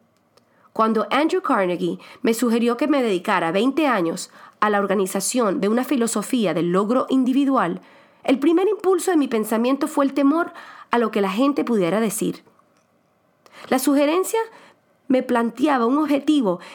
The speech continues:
que iba mucho más allá de todo lo que yo hubiera concebido. Con la rapidez de un rayo, mi mente empezó a buscar justificaciones y excusas,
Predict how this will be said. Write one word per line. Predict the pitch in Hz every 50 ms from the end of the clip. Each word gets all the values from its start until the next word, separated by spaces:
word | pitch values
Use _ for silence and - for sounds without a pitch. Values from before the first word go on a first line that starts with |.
| - -
que | - 302
iba | 311 320 330 349 359 330
mucho | 320 403 453 453 - 440
más | 415 403 381 370 359
allá | 370 320 277 320 302
de | 294 294
todo | 294 - 302 311 339 359
lo | 359 349
que | 349 277 233
yo | 220 233 233
hubiera | 220 247 254 262 269 269
concebido. | - 202 190 - 202 180 220 262 247 196 - - - - - _ _ _ _ _ _ _ _ _ _ _ _ _ _ _ _ _ _ -
Con | - 208
la | 208 202
rapidez | 196 196 196 202 202 214 226 226
de | 311
un | 311 311
rayo, | 311 302 277 247 226 240 247 233 - - - - - -
mi | 240 247
mente | 262 254 269 262 349
empezó | 349 - 285 - - 262 - -
a | - 302
buscar | 262 240 - - - 262 262 285 277
justificaciones | 285 302 - - 285 - 226 202 - 196 190 - - 247 277 311 330
y | 285
excusas, | 220 - - - 269 262 226 - - - - - -